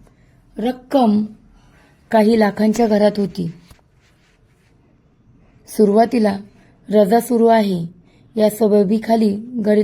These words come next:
थांबलेल्या महेशच्या आई वडिलांना बाहेरून खरी बातमी कळली आणि त्यांना धक्काच बसला. सोसायटीत, समाजात आणि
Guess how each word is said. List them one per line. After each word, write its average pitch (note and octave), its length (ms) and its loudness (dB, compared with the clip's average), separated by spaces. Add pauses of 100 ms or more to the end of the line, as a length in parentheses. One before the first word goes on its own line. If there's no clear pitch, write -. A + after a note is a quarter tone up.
थांबलेल्या G#3+ 420 0
महेशच्या A3 540 0
आई G#3+ 340 2 (1000)
वडिलांना G#3 580 2
बाहेरून G#3 520 0
खरी A3 180 -2
बातमी G#3 420 -2
कळली F3+ 440 -2 (1700)
आणि G#3 240 4
त्यांना G3+ 380 2 (720)
धक्काच G3 420 -2
बसला. E3 400 -6 (1600)
सोसायटीत, A3+ 540 2 (180)
समाजात A3 560 0 (560)
आणि A#3 520 2